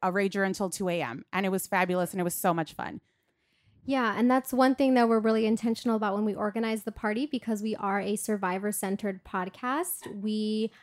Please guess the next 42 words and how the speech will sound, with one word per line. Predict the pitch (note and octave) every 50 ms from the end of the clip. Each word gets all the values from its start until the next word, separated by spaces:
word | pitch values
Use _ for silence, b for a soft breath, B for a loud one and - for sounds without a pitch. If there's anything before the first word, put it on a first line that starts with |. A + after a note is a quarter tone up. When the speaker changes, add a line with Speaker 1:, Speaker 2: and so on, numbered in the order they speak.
| B B B
Speaker 2:
are | A#3 A3
all | - G3+ G#3 G#3+
about | G#3 G3 G3+ G3 G3 G3
taking | - C4 C4 - C4+ B3+
back | A#3 A3+ A3 -
the | A#3
night, | A3 G#3 G3 G3 G3 G3 -
reclaiming | G#3+ G#3+ G#3+ - - A3 G#3+ G#3+ G#3+ G#3+
the | G3+ G3
night, | F#3+ F#3 F#3 -
and | - G#3 A3
making | G#3 G3+ - - A#3 A3+
the | G#3+
party | G#3+ - - B3 A#3+ B3+ B3
space | - - - - _ _ _ - A#3 A3+ A#3 A3 - - - -
safe, | - - - - G3+ F#3 - - - - - _ _ _ -
right? | G#3+ F#3+ F#3+ G3
So | - - A3 G#3 G3+ G3+ G3+ G3+ G#3 G#3 - b b b b b b _
there's | A#3+ A#3 A3
a | A3+
saying | A3+ - A#3+ A3+ A3+ A#3+ B3
that | A#3 A3
we | G#3+ A#3
have | G3+ A3 G#3 G#3 G3+
in | G#3+ G#3+
the | G#3 G3
beginning | G#3+ G3 - F#3+ G3 G#3 A3
that | A3 G#3
we | G#3 F#3+
open | - G3 F#3+ - G3
up | F#3+ F#3 -
all | G3 F#3+ F#3
our | F3+ F3
shows | F#3 - - A#3 A3 A3+ A3 A3+ A3 A3 A3 G3+
is, | G#3 G3 F#3 B B B B B B B B B B -
um, | A3 G#3+ G#3 F#3+ F#3 F#3 F#3+ -
"Women | - A3 A3+ A#3 A3+ A3
and | G#3 G#3 -
femmes | - G3+ G3+ G3+ G#3 -
to | - -
the | F#3 F#3
front, | - - - A#3+ A#3 A#3 A#3 A#3 A#3+ A#3 - - - - -